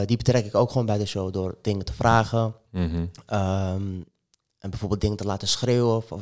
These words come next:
Speaker 1: zonder dat ze op het podium hoeven te komen. Eh, een soort van, eh, ja, memory palace-achtige effect is dat. Maar ja, je kan een keer langskomen, dan zi-, dan
Speaker 2: Ja,
Speaker 1: zie je het.
Speaker 2: graag, bro. Ja, dat klinkt heel leuk.
Speaker 1: Ja.
Speaker 2: Eh, Jasper, wil je een keertje mee?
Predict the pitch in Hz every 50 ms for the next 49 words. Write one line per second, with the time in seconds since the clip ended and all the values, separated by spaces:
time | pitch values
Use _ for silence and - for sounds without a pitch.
0 | - - 71 82 98 113 107 107 107 104 90 104 87 - - - 92 92 98 98
1 | 95 90 - - 95 - 127 123 120 117 113 117 113 - - - _ _ _ _
2 | _ _ _ _ _ _ _ _ - 85 92 92 90 92 - 107 - - 104 98
3 | 98 95 98 98 98 95 98 98 95 95 90 92 92 - - 87 - - - _
4 | _ _ _ - - 95 95 95 107 110 117 113 110 113 104 110 - 113 107 110
5 | 110 107 - - 110 110 - - - - 110 104 101 - _ - - _ - 107
6 | - - 104 101 - 110 104 - 107 107 107 98 87 87 87 - - - - 113
7 | - 113 113 113 117 113 107 110 110 110 - 120 113 107 107 104 104 95 113 -
8 | - 120 107 107 143 185 196 196 95 101 156 185 220 220 143 113 - 95 104 127
9 | 143 151 151 135 120 - - 147 147 127 123 131 120 117 135 175 185 131 - 120
10 | 117 107 110 117 127 123 123 120 131 160 165 - 214 208 196 180 170 170 - -
11 | 170 - 175 165 175 208 262 233 -